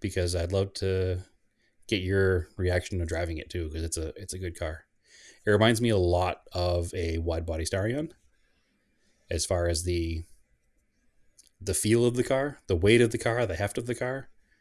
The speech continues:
Uh, it seems faster than one, which is wild considering it's a two point five versus a two point six and it's N A versus turbo,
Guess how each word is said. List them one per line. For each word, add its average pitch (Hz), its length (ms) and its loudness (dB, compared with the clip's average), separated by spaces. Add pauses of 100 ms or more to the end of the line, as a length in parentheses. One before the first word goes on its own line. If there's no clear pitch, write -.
(680)
Uh, 85 220 0
it - 100 -6
seems 117 300 2
faster 113 440 2
than 143 180 0
one, 151 220 0
which 131 180 -4
is 123 140 -6 (260)
wild 117 580 2
considering 117 480 0
it's 113 220 -2
a 104 420 0 (1500)
two 127 140 2
point 117 220 2
five 113 340 6
versus 107 300 2
a 101 60 2
two 120 140 -2
point 113 220 -2
six - 340 -2
and 101 180 -2
it's - 140 -4 (160)
N 110 160 0
A 107 180 2
versus 101 300 -2
turbo, 151 480 -2